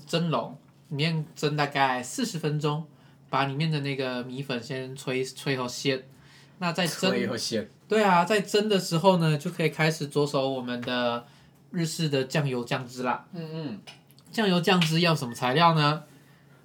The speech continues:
Speaker 1: 高汤，哎，用昆布高汤，加上那个什么，呃，日式酱油，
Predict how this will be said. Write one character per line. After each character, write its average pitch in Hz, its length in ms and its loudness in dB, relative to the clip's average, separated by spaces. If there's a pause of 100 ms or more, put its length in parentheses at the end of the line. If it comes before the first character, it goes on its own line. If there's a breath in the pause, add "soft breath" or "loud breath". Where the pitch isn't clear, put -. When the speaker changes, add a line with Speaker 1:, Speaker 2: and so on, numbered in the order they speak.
(300 soft breath)
Speaker 1:
高 175 240 6
汤， 180 340 6 (360)
哎， 151 220 4 (180)
用 180 240 4
昆 190 180 2
布 233 80 4
高 175 180 6
汤， 170 540 2 (180)
加 143 200 0
上 135 560 2 (100)
那 131 100 -4
个 123 60 -2
什 120 100 -10
么， 127 140 -14 (840 soft breath)
呃， 143 200 4
日 196 140 2
式 190 160 0
酱 175 280 6
油， 135 540 2